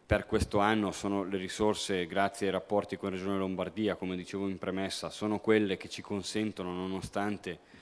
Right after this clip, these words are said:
le operazioni di saccheggio da parte dello Stato dei bilanci degli enti locali, di portare avanti i servizi e di costruire comunque una proposta di bilancio molto significativa.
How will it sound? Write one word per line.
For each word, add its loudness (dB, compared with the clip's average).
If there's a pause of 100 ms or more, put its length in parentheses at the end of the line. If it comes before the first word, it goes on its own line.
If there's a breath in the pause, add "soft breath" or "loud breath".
(420 loud breath)
le 0
operazioni 4
di 2 (100)
saccheggio 0
da 0
parte 0
dello -2
Stato -2
dei -4
bilanci -4
degli -4
enti -4
locali, 0
di -6
portare 0
avanti 0
i -8
servizi -4
e -4
di -4 (260 loud breath)
costruire 2
comunque 4
una 4
proposta 2
di -2
bilancio 0
molto -2
significativa. -2